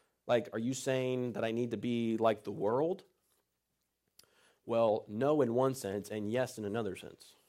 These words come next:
which is confusing. Like, are you saying I need to not be who I am? I need to fake it? No, it's not saying that. So what is Paul saying? He says the word "win" five times. Win the Jews,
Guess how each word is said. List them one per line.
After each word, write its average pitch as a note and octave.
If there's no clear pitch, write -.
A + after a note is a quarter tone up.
which G2+
is F#2
confusing. G2
Like, A#2
are A#2
you A#2+
saying C3+
I A#2+
need C3
to A#2
not C3+
be D3+
who D#3
I C#3+
am? E3
I D3
need C#3+
to B2+
fake F3+
it? A#3
No, A#2
it's -
not A#2+
saying B2+
that. C3+
So B2+
what D3+
is E3+
Paul C3+
saying? C3
He D#3
says F#3
the E3+
word D#3+
"win" C3+
five C#3+
times. A#2
Win C#3
the B2+
Jews, C#3+